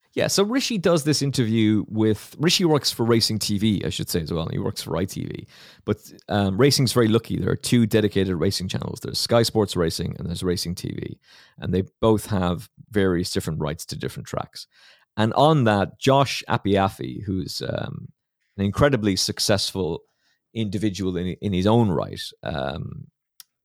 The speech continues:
eh, he, he made a, an absolute fortune working with Betfair in, in the early days. He asked him about, um, diversity in racing. And, um, he asked him about,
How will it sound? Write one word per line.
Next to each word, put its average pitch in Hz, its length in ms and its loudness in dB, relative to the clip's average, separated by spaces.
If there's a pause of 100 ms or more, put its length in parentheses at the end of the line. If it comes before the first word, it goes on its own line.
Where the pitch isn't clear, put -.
(180)
eh, 85 360 -4
he, 95 280 -2
he 98 120 0
made 92 260 2
a, - 320 -2 (260)
an 101 140 -4
absolute - 340 -2
fortune 95 560 -2
working - 240 -8
with - 80 -8
Betfair 98 340 -2
in, 82 160 -8
in - 80 -8
the 92 100 -4
early 85 180 -4
days. - 320 -10 (600)
He 175 280 2
asked 143 320 2
him 104 400 2
about, 92 500 2 (580)
um, - 600 -6 (440)
diversity 98 540 2
in 87 80 -8
racing. - 360 -10 (580)
And, 98 420 -6
um, 92 460 -8
he 104 200 -2
asked 98 320 -2
him 95 120 0
about, 82 440 -6